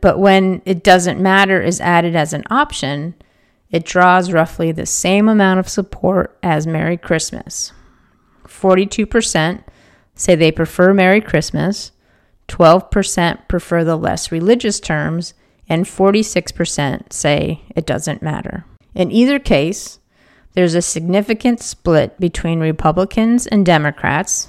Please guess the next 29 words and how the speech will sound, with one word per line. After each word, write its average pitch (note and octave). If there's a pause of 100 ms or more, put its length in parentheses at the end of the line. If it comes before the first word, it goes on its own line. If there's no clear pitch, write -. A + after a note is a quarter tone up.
on E3
the E3+
question. - (640)
Republicans G#3+
strongly F#3
prefer E3
the E3+
Christmas -
greeting. E3+ (680)
For F#3+
example, E3+ (140)
when E3+
"it E3+
doesn't F#3+
matter" F#3+
is F3
included G3
as D#3+
an -
option, A#3+ (500)
sixty-three -
percent F3
of D#3+
Republicans, D3+ (100)
or F3
those D#3+
who E3
lean A3+
Republican, D3+